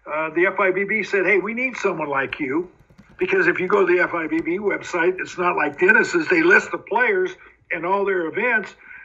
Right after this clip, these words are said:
but there's no, um, what should I say, uh, a combination of how many medals they won in a season and with what partner. And so that's how we created it. So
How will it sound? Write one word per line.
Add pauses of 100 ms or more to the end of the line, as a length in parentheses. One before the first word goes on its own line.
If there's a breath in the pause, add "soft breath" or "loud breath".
(200 loud breath)
but
there's
no, (340 loud breath)
um, (240)
what
should
I
say,
uh, (320 loud breath)
a
combination
of (300)
how
many
medals
they
won
in
a
season
and
with
what
partner. (400 loud breath)
And
so
that's
how
we
created
it.
So